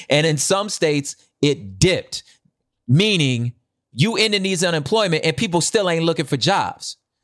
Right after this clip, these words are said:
Why? Conservative pundits would argue because the unemployment is too high. Fools is begging. There's so many jobs available, right? They say we're having a, our, our workforce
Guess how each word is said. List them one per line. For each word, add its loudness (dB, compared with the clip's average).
Why? 0
Conservative 0
pundits 2
would 0
argue 0
because 0
the 0
unemployment 0
is -2
too 0
high. -4
Fools 2
is 0
begging. 0
There's 2
so 2
many 0
jobs 0
available, -2
right? 0
They 2
say 0
we're 0
having 0
a, -2
our, 0
our 2
workforce -2